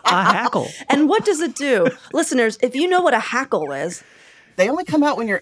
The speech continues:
Speaker 3: when you're angry.
Speaker 2: Hmm.
Speaker 3: So maybe it's got something to do with your angry muscles.
Speaker 2: I'm, I'm assuming something sticking in your craw.
Speaker 3: Okay, well, this is what's really stric-, sticking in my craw and raising up my hackles. My craws and my hackles.
Speaker 2: Okay.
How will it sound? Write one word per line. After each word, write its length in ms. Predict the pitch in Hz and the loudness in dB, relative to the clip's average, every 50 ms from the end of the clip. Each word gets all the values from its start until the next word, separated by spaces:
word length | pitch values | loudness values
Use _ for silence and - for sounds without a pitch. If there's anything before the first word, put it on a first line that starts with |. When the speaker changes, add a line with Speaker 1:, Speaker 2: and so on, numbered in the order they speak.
| 139 - | -4 -8
Speaker 3:
when 120 | 196 190 | -6 -4
you're 160 | 175 147 - - | -4 -4 -4 -2
angry. 460 | 165 175 214 233 233 170 135 123 107 | -2 0 0 0 -2 -2 -4 -6 -4
Speaker 2:
Hmm. 220 | - 208 180 151 160 - | -4 -4 -4 -6 -8 -12
Speaker 3:
So 160 | - - 175 | -10 -10 -6
maybe 160 | 156 185 214 277 | -6 -6 -6 -6
it's 80 | 240 - | -8 -10
got 140 | 226 - | -12 -12
something 200 | - - 196 196 | -12 -10 -8 -8
to 60 | 185 170 | -8 -8
do 120 | 180 185 | -6 -8
with 140 | 175 175 - | -8 -8 -8
your 100 | 147 - - | -10 -10 -6
angry 320 | - 151 156 156 143 135 123 | -6 -6 -4 -4 -6 -8 -10
muscles. 520 | 117 110 110 - - 80 - - - - - _ _ _ _ - | -10 -12 -14 -14 -14 -16 -16 -16 -16 -18 -20 _ _ _ _ -6
Speaker 2:
I'm, 120 | 220 247 - - | -6 -6 -4 -4
I'm 180 | 247 262 285 349 | -2 0 0 0
assuming 280 | 339 - 381 349 349 | 0 0 0 0 0
something 320 | 302 - 285 262 - 240 277 | 2 2 0 -2 2 0 0
sticking 460 | - - - 247 247 - 254 233 233 | 0 0 -4 -4 -2 0 0 0 2
in 160 | 220 208 190 | 2 2 0
your 100 | 180 175 | -2 -4
craw. 480 | 175 - - - 180 185 190 202 233 294 - _ _ _ _ _ _ _ _ _ | -6 -8 -6 -4 -2 0 0 -2 -4 -6 -12 _ _ _ _ _ _ _ _ _
Speaker 3:
Okay, 260 | 208 208 - 175 123 | -6 -4 -2 -4 -4
well, 120 | 127 156 180 | -2 -2 -2
this 180 | 214 285 - - | -2 -4 -4 -4
is 100 | 294 - | -6 -6
what's 300 | 240 240 220 196 185 185 | -6 -8 -8 -8 -4 -4
really 200 | 208 196 196 196 | -2 0 0 0
stric-, 380 | - - - 233 - - - | -2 -2 -4 -6 -6 -6 -12
sticking 360 | - - - 214 214 302 269 247 | -12 -8 -8 -6 -4 -4 -4 -2
in 80 | 226 208 | -2 -2
my 100 | 180 160 | -2 -4
craw 440 | - - - 180 165 139 127 123 - - _ _ | -4 -2 2 2 4 4 2 0 -2 -6 _ _
and 100 | 160 151 | -6 -2
raising 300 | 156 175 190 - 208 185 | -2 -2 -2 0 -2 -4
up 80 | 170 - | -2 -2
my 100 | 165 151 | -2 -4
hackles. 540 | 156 156 147 147 147 - 135 - - - - | 0 2 2 2 2 0 -6 -8 -8 -8 -4
My 100 | 151 143 | -4 -4
craws 340 | 143 - - 208 226 254 240 | -4 2 4 4 4 6 4
and 80 | 233 196 | 0 -4
my 100 | 165 147 | -4 -4
hackles. 320 | 139 151 147 143 - - | 0 0 2 2 2 0
Speaker 2:
Okay. 160 | - - - | -2 -4 -6